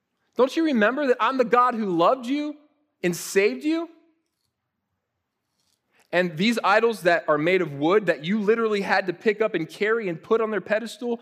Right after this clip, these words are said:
you're bowing down to them and you're sacrificing your children to them. Is that really better? You want that engraved on your heart and on your worship?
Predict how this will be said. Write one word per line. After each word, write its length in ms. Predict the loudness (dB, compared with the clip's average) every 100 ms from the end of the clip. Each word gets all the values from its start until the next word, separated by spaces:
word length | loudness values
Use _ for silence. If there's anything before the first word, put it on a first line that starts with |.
| _ -4
you're 100 | 2
bowing 320 | 4 4 2
down 260 | 0 0 -2
to 100 | -2
them 320 | -2 -2 -6 _ _ -6
and 60 |
you're 80 | -6
sacrificing 720 | -2 0 2 0 -2 -2 -4 -8
your 100 | -6
children 380 | -4 -2 -2
to 60 | -4
them. 340 | -4 -4 -4 -8 _ _ _ _ _ _ _ _ _ _ _ _ _ _ _ _
Is 80 | 0
that 220 | 2 2
really 260 | 2 2 2
better? 500 | 0 2 2 0 -6 -18 _ _ _ _ _ _ _ _ _ _ _ _ _ _ _ _ _ _ _ _ _ -4
You 160 | 2
want 200 | 2 4
that 240 | 4 2 0
engraved 520 | -4 0 0 0 0
on 120 | -2
your 120 | -2
heart 340 | 0 0 0 -2
and 100 | -6
on 120 | -4
your 80 | -4
worship? 480 | -4 -2 -4 -6